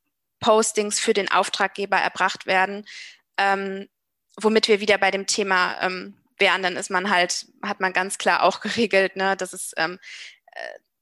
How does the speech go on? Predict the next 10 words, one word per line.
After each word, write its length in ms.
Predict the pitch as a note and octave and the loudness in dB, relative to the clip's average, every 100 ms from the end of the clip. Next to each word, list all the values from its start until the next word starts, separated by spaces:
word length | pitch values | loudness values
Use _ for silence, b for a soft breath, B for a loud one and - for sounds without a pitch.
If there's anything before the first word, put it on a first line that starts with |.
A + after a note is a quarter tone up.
| - | -2
dass 160 | F#3+ | 0
die 100 | - | 0
Postings 400 | - G3 F#3+ F#3 | 0 0 0 -2
Werbecharakter 800 | F3 F3 G3 G3+ E3+ - F3 F3+ | 0 0 0 0 0 0 -2 0
haben, 240 | F3 F3+ | 0 0
beziehungsweise 460 | F#3 - F#3 F#3 F#3 | -4 -8 -6 -6 -4
für 120 | - | -4
ein 60 | F3 | -4
fremdes 320 | - F3+ F3+ | -4 -6 -8
Unternehmen 560 | F#3+ F#3+ F3+ F3 F3 | -10 -10 -8 -8 -8